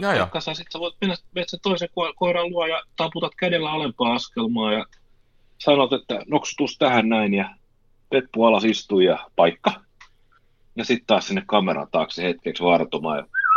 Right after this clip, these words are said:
Speaker 2: ja sit klik. Ja sit siellä oli kans tämmönen jostain,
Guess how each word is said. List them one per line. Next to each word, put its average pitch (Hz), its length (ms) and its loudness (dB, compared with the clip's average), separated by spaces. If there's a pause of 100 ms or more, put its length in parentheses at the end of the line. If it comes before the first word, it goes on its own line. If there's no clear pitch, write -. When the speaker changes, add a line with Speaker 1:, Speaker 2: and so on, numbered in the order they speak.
(360)
Speaker 2:
ja - 140 -10
sit - 240 -8
klik. 92 380 -2 (1500)
Ja 73 220 -6 (960)
sit - 240 -2
siellä 92 220 2
oli 92 80 4
kans 104 240 0
tämmönen 98 440 0 (2250)
jostain, 107 640 2